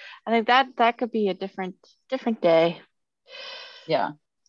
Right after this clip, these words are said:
Speaker 1: So one
Speaker 2: Yeah.
Speaker 1: thing I was thinking about as a modification, you know, we're talking about our experiences with our littles, but,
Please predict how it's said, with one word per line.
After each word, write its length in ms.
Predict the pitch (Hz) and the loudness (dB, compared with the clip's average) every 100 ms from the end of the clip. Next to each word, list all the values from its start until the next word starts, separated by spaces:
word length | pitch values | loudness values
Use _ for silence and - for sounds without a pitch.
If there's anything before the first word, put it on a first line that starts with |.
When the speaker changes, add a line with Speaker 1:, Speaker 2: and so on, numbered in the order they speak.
| _ _ | _ _
Speaker 1:
So 300 | - 240 208 | 4 6 6
one 160 | 254 156 | 4 4
Speaker 2:
Yeah. 0 | |
Speaker 1:
thing 180 | 277 | 4
I 40 | 262 | 4
was 100 | 247 | 2
thinking 340 | 254 247 240 | 0 0 0
about 340 | 226 226 226 - | 2 4 4 2
as 140 | 220 | -2
a 60 | 220 | -2
modification, 1160 | 202 202 208 208 - 185 - 190 185 185 185 - | 2 2 0 -6 -8 -6 -4 -2 0 -2 -6 -6
you 120 | 190 | -6
know, 60 | 170 | 0
we're 180 | 214 | 0
talking 460 | 220 220 208 196 196 | 2 0 0 -2 -2
about 480 | 190 175 170 170 - _ _ - | 2 2 4 2 -2 _ _ -4
our 140 | 165 | -2
experiences 960 | 156 - 190 180 185 175 - 165 170 - | -2 -8 -4 0 0 -2 -4 -4 -4 -8
with 160 | 175 | -4
our 140 | 170 170 | -2 2
littles, 680 | 220 220 180 175 180 - - _ - - - - _ | 4 6 6 6 4 -4 -20 _ -20 -20 -20 -20 _
but, 380 | 208 185 - | 2 2 0